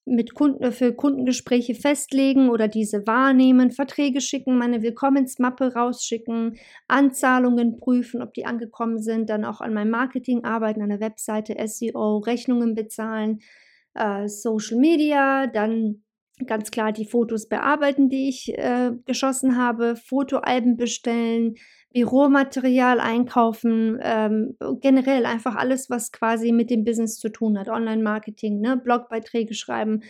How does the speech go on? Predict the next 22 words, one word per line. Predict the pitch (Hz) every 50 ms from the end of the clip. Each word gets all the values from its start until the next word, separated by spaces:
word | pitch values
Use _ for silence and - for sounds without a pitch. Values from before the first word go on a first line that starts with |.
| - - - - _ -
Netzwerken | 269 294 302 302 302 - - 262 247 247 247 254 247 240
mit | 233 233 -
anderen | - 240 240 240 226 233 233 226
Dienstleistern | 220 226 220 220 214 - - 233 220 220 214 214 - 220 208 226
und | 214 208 208
so | - 196 190
weiter. | 185 196 190 - - - 214 _ _ _ _ _ _ _ _ -
Und, | - 240 240 240 240 233 240
äh, | - - 240 240 233
donnerstags | 240 226 285 302 330 349 392 - - 349 311 320 - - 302
ist | 277 - -
auch | - 269 - -
so | - 262
ein | 254 247 233
ganz | 240 254 262 254 - - - - -
beliebter | 262 247 233 247 285 277 - - 285 277
Tag | 277 - 254 254 262 269 277 -
für, | - - - - - 254 247 247 240 233 226 226 226 226 226 220 220 - -
ähm, | - 220 220 220 220 214 214 214 214 214 240 - _ _ _ _ -
Trauungen | - - 247 233 262 294 311 311 302 294 269 254
im | 240 226 220
Standesamt. | 208 - - 277 294 285 247 220 214 - - 226 208 208 208 208 - -